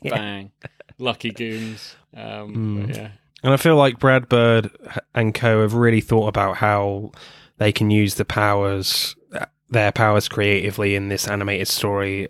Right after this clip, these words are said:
Speaker 1: And being an animated film, certainly in, in individual moments with the characters, they've really thought about how they can y-, use these characters in this animated world, which,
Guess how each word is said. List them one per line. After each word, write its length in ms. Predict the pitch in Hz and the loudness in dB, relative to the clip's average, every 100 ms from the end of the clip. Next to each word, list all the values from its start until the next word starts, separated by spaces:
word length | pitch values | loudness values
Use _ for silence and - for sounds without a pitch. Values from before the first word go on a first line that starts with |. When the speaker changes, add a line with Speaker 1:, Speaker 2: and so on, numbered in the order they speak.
| - - _ | -12 -20 _
Speaker 1:
And 240 | 117 127 117 | -2 -2 2
being 520 | 147 147 143 135 127 | 4 4 4 4 2
an 100 | 127 | 4
animated 480 | 123 120 120 110 - | 4 4 2 0 -4
film, 600 | - 131 117 107 101 101 | 0 2 4 0 -4 -8
certainly 540 | - 123 113 113 110 110 | -2 0 2 0 0 0
in, 300 | 120 120 - - | 0 0 -4 -4
in 360 | 135 123 117 | 0 2 2
individual 720 | 117 127 117 113 127 117 110 | 0 0 2 2 2 2 0
moments 760 | 107 123 127 101 104 117 - - | 4 4 4 2 -4 -4 -4 -2
with 100 | 101 | -4
the 80 | 98 | -4
characters, 600 | 107 104 98 - 104 92 | -2 -2 -2 -4 -6 -2
they've 180 | 104 104 | -2 2
really 240 | 113 104 | 2 2
thought 320 | - 113 107 | 0 0 0
about 440 | 110 104 98 98 - _ - - _ _ - | 0 -2 -2 -4 -10 _ -20 -20 _ _ -6
how 360 | - 110 107 | 0 2 2
they 220 | 104 101 | 0 0
can 220 | 98 - 98 | -2 -6 -8
y-, 120 | 98 _ _ | -10 _ _
use 360 | 117 107 107 104 | -6 0 0 0
these 160 | 104 - | -4 -4
characters 600 | 107 101 98 - 101 107 | 0 0 0 -2 -2 -2
in 160 | 101 | -2
this 180 | 101 95 | -2 -2
animated 460 | 101 101 101 95 101 | -4 -4 -4 -4 -4
world, 280 | 101 101 104 | 0 0 0
which, 240 | 90 | 0